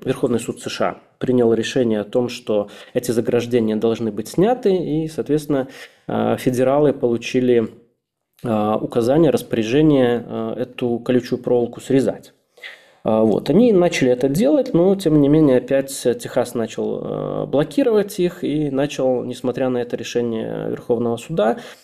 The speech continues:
э, возводить ещё дополнительное заграждение. Но это всё сопровождается такой, э, риторикой, эм,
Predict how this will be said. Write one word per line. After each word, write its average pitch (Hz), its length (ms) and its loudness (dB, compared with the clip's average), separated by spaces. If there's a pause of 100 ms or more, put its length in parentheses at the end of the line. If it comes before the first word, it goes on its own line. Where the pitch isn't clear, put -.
(140)
э, 113 160 -2
возводить 127 480 0
ещё 147 180 -2
дополнительное 135 760 0
заграждение. 156 640 0
Но 175 140 2
это - 180 -2
всё - 160 -4
сопровождается 127 880 0
такой, 117 440 -4
э, 117 420 -6
риторикой, 127 920 0 (640)
эм, 107 560 2